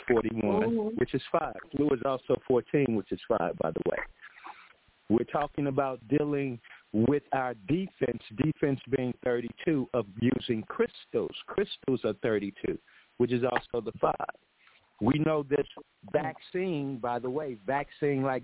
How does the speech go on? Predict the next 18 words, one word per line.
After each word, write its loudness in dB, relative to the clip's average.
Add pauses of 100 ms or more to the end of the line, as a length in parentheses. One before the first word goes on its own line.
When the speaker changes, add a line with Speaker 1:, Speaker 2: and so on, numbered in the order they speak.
Speaker 1:
venom -2 (240)
is 2 (120)
five. -2
Vaccine -2
is -4 (160)
twenty-three. -2 (840)
And 2 (100)
twenty-three 0
is -2
also -2 (180)
death. 0 (680)
And 2
we 4
know 2
this -4 (180)
vaccine 0
venom -2
that -6